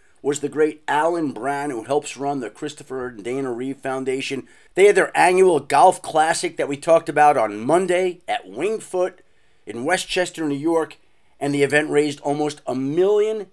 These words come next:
dollars for the Christopher and Dana Reeve Foundation. A great event, a great cause with great people. Alan Brown is an inspiration, and for anybody who might have missed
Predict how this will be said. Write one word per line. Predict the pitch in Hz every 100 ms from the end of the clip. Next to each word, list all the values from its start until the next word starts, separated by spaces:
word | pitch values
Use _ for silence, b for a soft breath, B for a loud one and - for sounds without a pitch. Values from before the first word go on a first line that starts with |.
| _ -
dollars | 127 135 110 - - - - _ _ _ _ -
for | 139 131
the | 127 120
Christopher | - 170 165 165 - 156 151
and | 110 107
Dana | 110 139 143
Reeve | 123 135 -
Foundation. | 127 127 123 123 127 113
A | 92
great | 101 147 156
event, | 131 135 101
a | 101
great | 107 147 127
cause | - 123 123 117 - b b
with | 101 107
great | 107 147 147
people. | 139 135 135 123 113
Alan | 135 147 139
Brown | 127 127 127
is | 110
an | 117
inspiration, | 143 147 - 131 131 131 117 - B B
and | 95
for | 120
anybody | 147 147 139
who | 120
might | 127 127 131
have | 104
missed | 101 127 139 -